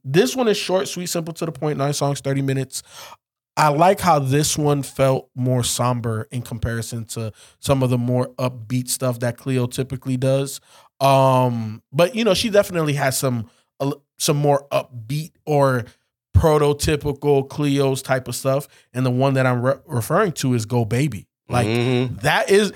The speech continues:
Speaker 1: like, Cleo always got that one on every project that's like, "Bro, that has to go on repeat," and that's that one.
Speaker 2: Mm-hmm.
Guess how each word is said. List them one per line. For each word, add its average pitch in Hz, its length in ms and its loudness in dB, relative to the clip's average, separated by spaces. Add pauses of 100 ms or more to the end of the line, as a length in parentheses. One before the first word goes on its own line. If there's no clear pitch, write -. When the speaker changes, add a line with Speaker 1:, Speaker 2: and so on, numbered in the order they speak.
(160)
Speaker 1:
like, 185 240 0
Cleo 262 340 4
always 240 440 6
got 208 240 4
that 196 220 6
one 196 320 6
on 175 200 6
every 185 280 4
project 180 440 2
that's 151 140 2
like, 135 180 4
"Bro, 135 160 4
that 123 120 2
has 135 180 2
to - 60 -8
go 127 140 0
on 123 160 2
repeat," 131 440 -2
and 113 160 -6
that's 127 200 2
that 120 180 0
one. 127 260 0 (220)
Speaker 2:
Mm-hmm. 101 580 -2